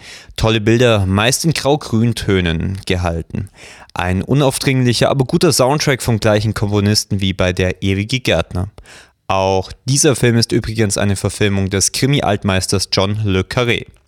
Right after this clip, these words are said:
Der Regisseur Thomas Alfredson, der mit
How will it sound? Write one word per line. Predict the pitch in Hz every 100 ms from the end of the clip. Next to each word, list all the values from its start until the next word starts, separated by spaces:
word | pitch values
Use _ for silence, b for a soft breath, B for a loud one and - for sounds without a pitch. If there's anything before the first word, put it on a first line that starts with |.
| b b b b b _
Der | 95 90 87
Regisseur | 101 131 131 - 135 135
Thomas | - 139 135 117
Alfredson, | - 139 - 110 - 120 131 117
der | 104 98
mit | 98 -